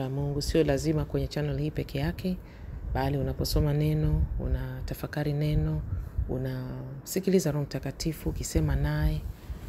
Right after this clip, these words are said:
ah, aseme na wewe. Ah, unapolitafuta neno la Mungu kwa bidii na kwa kiu. Ah, Bwana Yesu azidi kukuzidishia, azidi kukutia nguvu, na azidi kukupigania katika hii safari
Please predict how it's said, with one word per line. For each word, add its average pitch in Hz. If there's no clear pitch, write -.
ah, 131
aseme 147
na 131
wewe. 151
Ah, -
unapolitafuta 175
neno 175
la 143
Mungu 151
kwa 139
bidii 147
na 135
kwa -
kiu. 151
Ah, 131
Bwana 151
Yesu 151
azidi 147
kukuzidishia, 143
azidi 147
kukutia 135
nguvu, 170
na 143
azidi 143
kukupigania 165
katika -
hii 143
safari 139